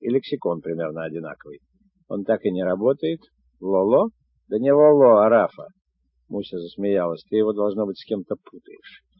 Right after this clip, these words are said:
Скорее уж я поверю, что работает Лоло. Хотя и это, прямо скажем, маловероятно». Марусе принесли коктейль, джин с лимонадом.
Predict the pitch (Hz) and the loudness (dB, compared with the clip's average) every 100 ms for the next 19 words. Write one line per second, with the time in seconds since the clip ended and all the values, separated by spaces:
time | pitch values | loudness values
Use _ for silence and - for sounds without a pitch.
0 | _ _ - 120 135 - 123 107 107 117 | _ _ 0 4 4 4 2 2 4 4
1 | 117 - 104 104 110 107 107 92 98 101 | 0 -2 0 2 2 2 -2 -2 -2 0
2 | 90 71 _ _ _ _ _ _ 101 - | -2 -8 _ _ _ _ _ _ -12 0
3 | 107 110 143 131 98 95 87 80 85 80 | 4 4 2 -2 -4 -4 -4 -10 -14 -14
4 | 78 85 98 85 80 78 73 - - _ | -14 -8 -6 -6 -8 -10 -12 -12 -18 _
5 | _ _ _ _ _ _ 90 147 156 - | _ _ _ _ _ _ -8 -8 -10 -10
6 | 107 92 - 110 110 - - 85 80 82 | -8 -8 -8 -6 -6 -8 -10 -8 -8 -10
7 | 90 98 - 92 92 85 71 - | -8 -8 -8 -10 -8 -8 -12 -20